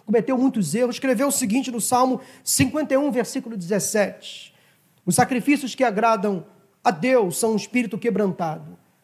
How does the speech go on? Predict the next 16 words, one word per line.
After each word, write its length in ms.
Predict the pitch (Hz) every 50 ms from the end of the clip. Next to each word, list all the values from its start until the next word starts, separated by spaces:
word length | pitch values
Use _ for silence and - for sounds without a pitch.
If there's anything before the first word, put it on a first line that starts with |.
| _ _ _ _ _ _ _ _ _ _ _ _ _ -
Um 60 | 180 180
coração 420 | 226 240 247 226 - - 269 254
quebrantado 560 | 190 254 202 226 233 220 - - 240 233 214
e 20 | -
confri-, 520 | - 226 208 190 196 - 214 233 247 269
contrito, 800 | - - - 233 240 196 - 247 247 254 254 262 - 262 - - - _ -
ó 100 | 262 262
Deus, 540 | 185 143 208 202 190 165 156 151 - - - _ _ _ _
não 540 | - 196 208 220 247 254 262 262 262 254 - -
desprezarás." 1200 | 170 185 214 - - - - 202 190 190 151 175 165 147 139 143 160 - - - - - - - _ _ _ _ _ _ _ _ _ _ _ _ _ _ _ _ _ _ _ _ _ _ _ _ _ _ _ _ _ -
Uma 80 | 180
vez 220 | 180 240 262 220 220
ouvindo 560 | 240 214 165 240 254 240 214 226 190 - -
de 100 | 160 165
um 80 | 233 202
pastor 840 | - 226 190 - - - 240 247 233 220 185 147 - - - -